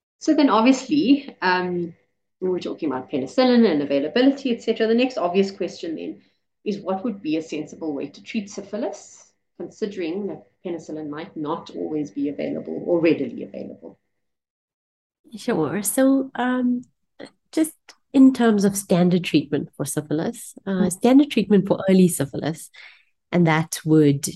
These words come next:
Speaker 2: include primary syphilis, secondary syphilis, and early latent syphilis, uh, is benzathine penicillin, two point four million units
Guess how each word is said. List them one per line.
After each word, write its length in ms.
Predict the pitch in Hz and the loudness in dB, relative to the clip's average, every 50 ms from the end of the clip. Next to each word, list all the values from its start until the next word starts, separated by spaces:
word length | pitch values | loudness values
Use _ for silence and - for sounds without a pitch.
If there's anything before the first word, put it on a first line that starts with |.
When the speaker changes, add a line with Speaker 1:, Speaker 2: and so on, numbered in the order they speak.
| - _ _ | -12 _ _
Speaker 2:
include 540 | - 190 175 180 - 180 180 170 156 - - - - | 0 2 2 2 4 4 4 4 4 2 -2 -8 -2
primary 420 | - 220 202 196 185 185 185 180 | 2 4 6 6 6 6 6 4
syphilis, 480 | 180 - 175 165 165 165 160 165 165 - | 4 2 0 0 0 0 0 -2 -4 -4
secondary 480 | - - 202 196 196 180 165 170 180 | 0 0 2 4 4 2 4 4 2
syphilis, 520 | 170 - 165 160 - 160 156 160 160 - - | 2 0 -2 -4 -2 0 0 0 -2 -2 -6
and 180 | - 135 135 - | -8 -8 -4 0
early 280 | - 180 180 170 156 | 2 4 6 6 6
latent 460 | 147 143 156 208 226 - 220 185 165 - | 6 6 6 4 4 4 0 0 0 -2
syphilis, 500 | 160 147 - 147 147 160 185 - - _ _ _ - _ _ _ _ _ _ _ | -6 -6 -4 -4 -4 -4 -4 -6 -10 _ _ _ -20 _ _ _ _ _ _ _
uh, 420 | - 175 180 175 170 170 165 165 - - | -4 -2 0 2 2 2 2 0 0 4
is 220 | - 254 202 180 | 4 6 6 6
benzathine 600 | 165 202 190 190 185 180 175 175 180 170 165 165 165 | 6 6 6 6 6 4 2 4 4 4 4 4 2
penicillin, 720 | 160 170 165 156 - - - 143 147 175 226 254 269 262 - _ _ | 2 0 0 0 -2 -2 -2 -2 -2 -2 -4 -6 -6 -8 -14 _ _
two 120 | - 220 190 | -2 -2 -2
point 320 | - - 190 180 170 165 | 0 0 0 0 0 0
four 240 | - - 170 160 160 | 0 0 0 2 2
million 360 | 160 160 156 156 156 156 156 | 2 2 2 2 2 2 0
units 580 | 151 147 147 151 143 147 - - - - - | 0 0 0 0 -2 -4 -8 -14 -16 -16 -16